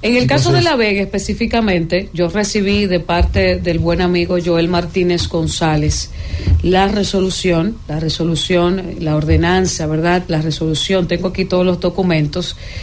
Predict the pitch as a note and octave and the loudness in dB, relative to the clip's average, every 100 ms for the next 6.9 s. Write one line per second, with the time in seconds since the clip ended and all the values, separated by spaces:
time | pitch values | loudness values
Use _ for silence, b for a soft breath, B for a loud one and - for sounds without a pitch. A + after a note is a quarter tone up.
0 | B E3+ F3+ F3 F3+ F3 E3+ F#3 G3+ D#3+ | B -2 0 0 0 0 0 0 -2 0
1 | D#3 D#3+ D#3+ E3 E3+ E3+ E3 B B B | 2 0 0 2 2 2 0 B B B
2 | - E3+ E3+ E3 D#3+ E3+ E3 E3 D#3+ E3 | -2 0 0 -2 -2 0 2 2 2 0
3 | D3+ D#3+ D#3+ B B B - G3 A3 A#3+ | 0 -2 -4 B B B 2 2 2 2
4 | A3+ A3 - F#3+ D#3+ - F3 E3+ E3 D#3+ | 2 0 0 0 0 -2 0 2 2 0
5 | - E3 E3 F#3 F3+ D#3+ F3+ F3+ F3+ G3+ | 0 0 0 0 0 0 0 0 2 0
6 | D3+ F#3 F#3 E3+ D#3+ F3 D3+ E3 | 0 2 2 2 2 0 0 -4